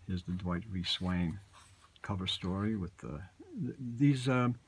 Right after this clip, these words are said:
two color, uh, you know, pieces of art on the, on the splash pages are really effective. And when you, when you get to the story like that, it's like, wow, it's really, really quite nice. Uh, and, and they did it a few times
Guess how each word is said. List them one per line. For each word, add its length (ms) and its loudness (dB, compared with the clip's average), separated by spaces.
two 200 8
color, 520 4
uh, 220 0
you 60 2
know, 140 0
pieces 360 -2
of 140 0
art 300 4
on 180 0
the, 80 0
on 180 2
the 60 2
splash 440 0
pages 480 -2
are 60 -4
really 300 0
effective. 600 -6
And 140 -2
when 100 2
you, 140 2
when 260 0
you 200 0
get 200 -4
to 140 -4
the 80 -4
story 360 0
like 200 -6
that, 180 -8
it's 160 -12
like, 140 -12
wow, 380 -6
it's 240 -16
really, 280 -4
really 140 0
quite 300 -4
nice. 400 -2
Uh, 180 -6
and, 280 2
and 140 4
they 80 2
did 220 2
it 100 4
a 60 0
few 200 0
times 600 -2